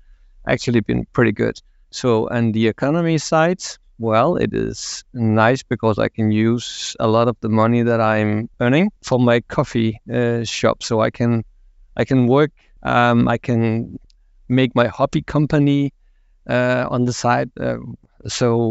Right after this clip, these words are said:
with the money that I'm earning, or half of the money that I'm earning in, in, in the industry. So, so for me, actually, it's pretty good. But it's, it's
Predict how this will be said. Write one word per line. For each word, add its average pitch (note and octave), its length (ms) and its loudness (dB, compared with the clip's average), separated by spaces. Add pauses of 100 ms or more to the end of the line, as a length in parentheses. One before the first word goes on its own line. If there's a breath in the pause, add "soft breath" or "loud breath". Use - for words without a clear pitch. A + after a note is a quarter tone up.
with A#2+ 200 0
the B2 60 2
money A#2+ 300 4
that A#2 160 0
I'm A2+ 360 0
earning, B2 520 2
or A2+ 240 -4
half A#2+ 240 2
of B2+ 140 -4
the B2 60 0
money A#2+ 340 0
that A#2 160 -2
I'm A#2 120 2
earning A#2+ 300 0
in, A#2+ 180 -2
in, A#2+ 200 0
in A#2+ 180 0
the A#2 100 0
industry. A#2 440 0
So, A#2 320 -4 (240)
so C3+ 100 -8
for C3 140 0
me, G#3+ 240 4 (480)
actually, A#3 420 2
it's D#3 160 -2
pretty C3+ 220 -2
good. D3+ 260 2
But C#3 160 -2
it's, C#3 240 -2 (180)
it's - 260 -10